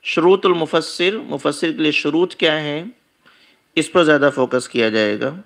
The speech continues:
और ऐसे ही, अ, अल उससुल्लती यहताजु इलैहिल मुफस्सिर, अ, वो बुनियादें जिसकी, अ, या वो उसूल ज़वाबित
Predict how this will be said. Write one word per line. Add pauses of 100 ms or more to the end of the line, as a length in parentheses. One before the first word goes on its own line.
(800)
और
ऐसे
ही, (480)
अ, (420)
अल
उससुल्लती
यहताजु (580)
इलैहिल
मुफस्सिर, (600)
अ, (600)
वो
बुनियादें (800)
जिसकी, (560)
अ, (400)
या
वो
उसूल
ज़वाबित